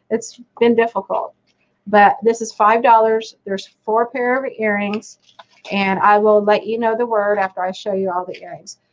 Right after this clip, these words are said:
Now, these might be silver. They were very, very tarnished, and I cleaned them, and they're gorgeous. And it needs to be moved around a little bit.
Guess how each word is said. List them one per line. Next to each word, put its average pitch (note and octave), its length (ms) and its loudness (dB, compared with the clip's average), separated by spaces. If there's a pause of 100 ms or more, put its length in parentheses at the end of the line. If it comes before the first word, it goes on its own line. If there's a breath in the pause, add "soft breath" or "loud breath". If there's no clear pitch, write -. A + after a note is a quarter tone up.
(140)
Now, G3 120 0
these F4+ 240 4
might C4 300 4
be G#3 100 2
silver. G#3+ 580 0 (640)
They A3+ 140 2
were A3 160 6
very, B3 380 4
very C4+ 320 4
tarnished, B3+ 720 -4 (960)
and G#3+ 100 -6
I G3+ 80 2
cleaned A#3 440 -8
them, C4 240 -8 (720)
and G3 680 -8 (400)
they're G3+ 160 4
gorgeous. F#3+ 840 2 (1800)
And F#3+ 460 -4 (1400)
it F#3 140 -14
needs G3+ 280 -6
to F#3 60 -4
be F3+ 260 -2
moved G3 340 0
around F#3 300 4
a D#3+ 60 2
little D#3+ 180 2
bit. E3+ 280 -2